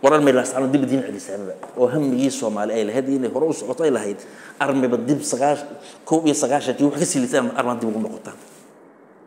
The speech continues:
Haddii Somaliland iyadoo sidaa u degan, mathalan, Cali Khaliif ninkii la oran jiray, Allah u naxariistee, qorshe fiican buu soo dhigay, isagii professorkii, maxaan ku dhahday, eh, Axmed Ismaaciil Samatar.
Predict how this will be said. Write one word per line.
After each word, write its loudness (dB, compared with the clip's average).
Haddii -4
Somaliland -2
iyadoo 0
sidaa 0
u -2
degan, -6
mathalan, -2
Cali -4
Khaliif -6
ninkii -8
la -6
oran -6
jiray, -8
Allah -4
u -6
naxariistee, -12
qorshe -10
fiican -14
buu -12
soo -10
dhigay, -8
isagii -4
professorkii, -8
maxaan -14
ku -14
dhahday, -10
eh, -8
Axmed -10
Ismaaciil -12
Samatar. -14